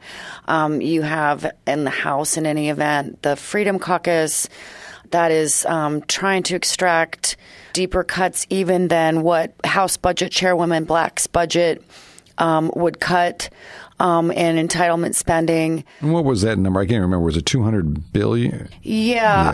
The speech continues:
Speaker 2: Yeah.
Speaker 1: um, but they're
Speaker 2: In
Speaker 1: trying to
Speaker 2: discretionary, yeah.
Speaker 1: they're trying to extract more, more
Speaker 2: Right.
Speaker 1: than that. Um, and then you have, on the flip side of it, the quoted Tuesday group of Republicans, and they're trying to work on a bipartisan basis alongside some Democrats to get the,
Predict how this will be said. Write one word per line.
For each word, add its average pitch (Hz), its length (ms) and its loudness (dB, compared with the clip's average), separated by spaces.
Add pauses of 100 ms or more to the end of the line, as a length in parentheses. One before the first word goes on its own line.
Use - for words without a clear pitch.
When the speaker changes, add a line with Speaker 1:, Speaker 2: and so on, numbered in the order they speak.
(120)
Speaker 2:
Yeah. 202 260 4
Speaker 1:
um, 190 160 0
but 190 160 0
they're 208 160 2
Speaker 2:
In 214 40 -2
Speaker 1:
trying 190 260 4
to 180 60 4
Speaker 2:
discretionary, 85 720 2
yeah. 87 280 -2 (160)
Speaker 1:
they're 214 240 0
trying 208 260 0
to 165 60 2
extract 165 500 0 (360)
more, 180 420 4
more - 240 4
Speaker 2:
Right. 160 100 4
Speaker 1:
than 160 160 0
that. 120 300 -2 (100)
Um, 165 400 0
and 208 160 0
then 226 200 2
you 233 120 2
have, 185 340 2
on 170 140 2
the 170 80 -2
flip - 320 -2
side 175 260 2
of 156 120 0
it, 160 260 2 (200)
the 170 400 2 (280)
quoted 180 640 -2
Tuesday 190 480 0
group 160 360 -4
of 165 120 -2
Republicans, 165 840 -2 (720)
and 185 220 0
they're 240 260 2
trying 185 340 -2
to 180 60 -2
work 180 340 0
on 170 100 -2
a 165 80 -2
bipartisan 185 720 -2
basis 165 640 -2
alongside 165 540 -2
some 160 180 -6
Democrats 180 760 -2
to - 120 -6
get - 420 -2
the, 156 440 0